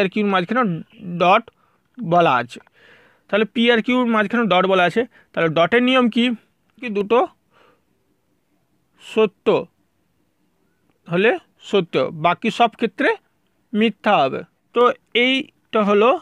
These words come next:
ডটের নিয়ম। তাহলে এই অনুযায়ী আমরা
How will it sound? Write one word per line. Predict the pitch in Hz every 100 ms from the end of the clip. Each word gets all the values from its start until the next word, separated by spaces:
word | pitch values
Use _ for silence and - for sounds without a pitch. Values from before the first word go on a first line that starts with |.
| - 175 156
ডটের | 156 160 143
নিয়ম। | 139 120 156 - _ _ _ _ _ _ _ _ _ - -
তাহলে | 214 226 214 - _ _ _
এই | 254 277 277 - 220
অনুযায়ী | 233 240 233 233 220
আমরা | 220